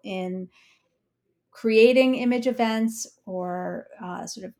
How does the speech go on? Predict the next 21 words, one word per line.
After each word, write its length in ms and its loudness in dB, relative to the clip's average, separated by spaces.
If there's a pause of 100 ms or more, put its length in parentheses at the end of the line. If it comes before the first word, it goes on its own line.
(240)
galvanizing 920 0
people 380 -6
through 360 -4
images. 720 -8 (180)
And 180 4
I 100 4
think 280 -2
that, 200 -2
you 80 -4
know, 60 -2
as 140 -4
I 40 -4
said 240 -8
before, 300 -2
photography 680 -6
has 160 -8
had 220 -6
a 60 -6
very 300 -2
particular 640 -8
status 840 -8